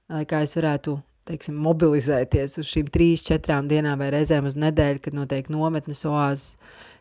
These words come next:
tad visgrūtākais mans kalpojums un vislielākais, um, teiksim, vieta, kur augt, ir tieši mans aicinājums, kas ir mana ģimene. Un, un ir daudz grūtāk ikdienā palikt tai mīlošajai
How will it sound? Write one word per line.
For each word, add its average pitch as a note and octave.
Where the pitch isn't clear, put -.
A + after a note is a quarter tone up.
tad D3
visgrūtākais D3
mans C#3
kalpojums D3+
un C#3+
vislielākais, D3+
um, D3
teiksim, C3+
vieta, E3
kur D3+
augt, F3+
ir D#3+
tieši D3
mans D#3+
aicinājums, C#3+
kas -
ir D3+
mana C#3+
ģimene. C#3
Un, C#3+
un D#3
ir C#3+
daudz D#3
grūtāk D#3+
ikdienā C3+
palikt D3+
tai C#3+
mīlošajai D#3